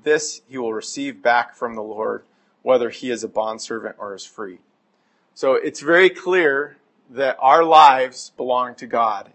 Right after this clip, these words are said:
and it is not proper for us to kind of set apart something like work and say that that's something separate that God doesn't have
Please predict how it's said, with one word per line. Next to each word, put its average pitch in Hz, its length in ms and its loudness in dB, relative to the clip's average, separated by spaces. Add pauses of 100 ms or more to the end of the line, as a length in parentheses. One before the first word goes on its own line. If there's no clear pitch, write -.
and 117 420 -8 (360)
it 135 120 -6
is 127 200 -6
not 135 460 0 (120)
proper 120 420 -2
for 117 220 -8
us 107 300 -8
to 110 340 -12 (540)
kind 123 140 -6
of 107 60 -10
set 151 320 4
apart 139 600 0
something 123 500 -10
like 113 280 -6
work 123 400 2 (420)
and 117 360 -10
say 135 220 -6
that 113 160 -12
that's - 240 -4
something 110 320 -12
separate - 600 -8
that 107 320 -10
God 110 220 -6
doesn't 107 280 -16
have 104 340 -8